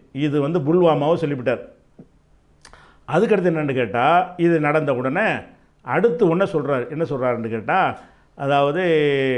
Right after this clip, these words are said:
பிப்ரவரி இருபத்தி ஆறாம் தேதி இந்திய அரசாங்கம் பதில் கொடுக்குது. இது நடந்ததே பதினாலு,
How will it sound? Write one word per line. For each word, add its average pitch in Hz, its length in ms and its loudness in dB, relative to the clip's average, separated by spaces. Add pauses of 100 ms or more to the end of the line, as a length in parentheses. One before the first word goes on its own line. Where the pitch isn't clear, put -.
(560)
பிப்ரவரி 185 720 2
இருபத்தி 180 380 2
ஆறாம் 160 440 2
தேதி 151 440 -2 (880)
இந்திய 190 380 0
அரசாங்கம் 170 380 -2
பதில் 185 240 4
கொடுக்குது. 147 360 -2 (420)
இது 151 240 -4
நடந்ததே 175 680 2
பதினாலு, 165 640 0